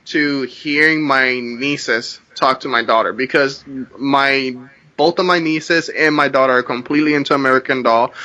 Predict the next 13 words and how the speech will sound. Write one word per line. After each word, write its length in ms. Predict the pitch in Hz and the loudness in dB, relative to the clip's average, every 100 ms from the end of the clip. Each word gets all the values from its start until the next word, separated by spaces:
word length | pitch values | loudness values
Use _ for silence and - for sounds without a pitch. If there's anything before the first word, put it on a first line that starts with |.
| - - - | -16 -18 -4
All 220 | - 143 147 | 0 2 2
three 240 | 160 156 | 2 4
of 80 | 147 | 4
them 160 | 147 | 2
have 320 | 147 151 139 135 | 0 2 2 0
an 100 | 127 | -4
American 440 | 123 131 135 139 | -4 -4 -4 -4
Doll, 180 | 135 135 | -2 -2
gr-, 220 | 123 - | -4 -6
uh, 220 | 131 131 120 | -2 0 0
American 600 | 120 131 139 151 147 147 - 147 | 2 2 4 2 -2 -6 -12 -6
Girl 300 | - 139 135 | 2 4 4
doll. 380 | 123 104 107 - | 4 2 2 0